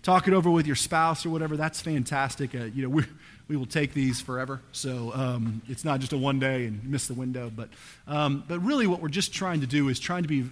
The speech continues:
a very tangible way of saying, "God, I want my offering of my lives and resources to be an expression of worship. I just do. I want it to glorify you."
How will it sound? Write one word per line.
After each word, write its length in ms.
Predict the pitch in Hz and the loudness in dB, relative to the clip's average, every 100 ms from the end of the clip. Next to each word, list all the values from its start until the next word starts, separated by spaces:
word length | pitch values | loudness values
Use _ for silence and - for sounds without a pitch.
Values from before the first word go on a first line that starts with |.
| - | -8
a 40 | |
very 240 | 127 185 196 | -4 0 0
tangible 580 | - 165 175 160 165 151 | -2 -2 0 0 -2 -4
way 200 | 123 123 | -4 -4
of 100 | 117 | -4
saying, 280 | - 127 | -4 -2
"God, 340 | 113 135 143 151 - - - - - | -2 -2 -2 -6 -14 -20 -20 -20 -6
I 60 | |
want 240 | 131 139 139 | -2 0 0
my 140 | 170 | 2
offering 440 | 156 156 156 170 165 | 4 2 2 -2 -2
of 80 | |
my 140 | 160 147 | 0 0
lives 360 | 139 139 143 | 2 0 0
and 140 | 156 139 | 0 -2
resources 540 | 127 117 123 113 - | -2 -4 -6 -6 -6
to 60 | 117 | -6
be 100 | 117 | -6
an 60 | |
expression 540 | 110 - - 110 98 104 | -6 -8 -10 -8 -8 -10
of 60 | 98 | -10
worship. 260 | 95 - - - - - - - - - - | -10 -12 -14 -20 -20 -20 -20 -20 -20 -20 -20
I 40 | - | -12
just 220 | 156 - | -8 -4
do. 220 | 156 151 - - - - - | -4 -6 -10 -20 -20 -20 -6
I 40 | |
want 260 | 123 135 151 | -2 -2 -2
it 20 | |
to 60 | 147 | -4
glorify 460 | 127 160 135 113 | -4 -4 -6 -10
you." 180 | 101 107 | -14 -16